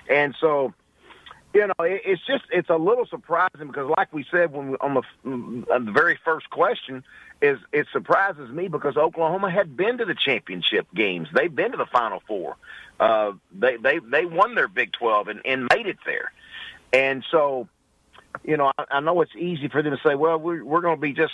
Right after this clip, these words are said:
fine. We played Georgia toe-to-toe." Well, you know, you had a few days to get ready for Georgia. The thing that's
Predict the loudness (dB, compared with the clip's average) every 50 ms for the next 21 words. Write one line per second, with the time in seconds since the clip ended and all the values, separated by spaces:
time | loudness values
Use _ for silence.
0 | -4 -4 -2 -2 0 0 -2 -4 -6 -6 0 0 0 0 0 -4 -4 -2 0 2
1 | 2 2 0 -2 -4 -4 0 0 0 0 0 -4 0 0 2 2 2 2 2 2
2 | 2 2 0 -4 _ _ _ -20 -20 -20 -20 _ _ _ _ _ _ _ _ -2
3 | 0 2 2 2 0 2 2 2 2 2 0 -2 -8 -8 -2 2 2 2 2 -2
4 | -8 -8 -8 -6 -2 0 0 0 0 -2 -6 -10 -8 -2 0 2 2 2 0 0
5 | -2 -2 -2 -2 0 2 0 0 0 -4 -8 -8